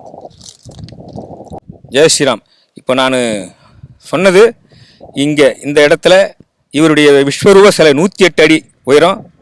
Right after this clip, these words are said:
கட்டுறதுன்னு என்னுடைய லட்சியம். இதுதான் இவருடைய சிலை தான், இதே வடிவத்துல தத்ரூபமா இருக்கிற மாதிரி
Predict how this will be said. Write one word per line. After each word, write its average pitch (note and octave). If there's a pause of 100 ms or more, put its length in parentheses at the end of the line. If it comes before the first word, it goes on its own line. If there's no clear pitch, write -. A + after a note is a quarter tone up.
கட்டுறதுன்னு D#3 (240)
என்னுடைய B2
லட்சியம். B2 (100)
இதுதான் C3
இவருடைய C#3
சிலை D3+
தான், D#3+
இதே D3+
வடிவத்துல D#3 (280)
தத்ரூபமா F#3+
இருக்கிற D#3
மாதிரி E3